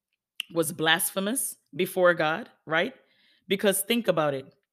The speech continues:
We don't know what their motivation was, right? But maybe it was pride, who knows? Maybe it was ambition, maybe it was jealousy, maybe it was even impatience that motivated them. But at the end of the day,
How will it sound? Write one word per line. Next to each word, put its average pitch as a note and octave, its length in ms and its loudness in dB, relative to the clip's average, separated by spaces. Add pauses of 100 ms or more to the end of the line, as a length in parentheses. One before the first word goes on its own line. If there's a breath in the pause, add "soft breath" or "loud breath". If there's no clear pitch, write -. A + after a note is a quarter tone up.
(400)
We F#3+ 120 0
don't B3+ 180 4
know A3+ 120 2
what G3+ 180 0
their F3 120 2
motivation E3 600 -2
was, C3 280 -6
right? C#3 260 -6
But D#3 200 -4
maybe F#3 280 -2
it F3+ 100 -2
was E3 160 -4
pride, F#3 540 -2
who F#3+ 140 -2
knows? D#3 280 -2
Maybe F3 200 -4
it E3+ 40 -4
was D#3+ 140 -4
ambition, F3+ 640 -4
maybe F3 240 -2
it D#3 80 -6
was C#3+ 160 -8
jealousy, F#3+ 640 -2 (260 loud breath)
maybe A3+ 280 0
it B3 80 -2
was G3+ 140 0
even G3+ 220 -2
impatience F#3 920 -4 (200)
that D3+ 180 -2
motivated D3 560 -4
them. B2 160 -16 (1500)
But F3+ 160 0
at F#3+ 140 0
the F#3+ 120 -2
end A#3 140 -2
of A3 100 -2
the F#3+ 80 0
day, G3 460 -2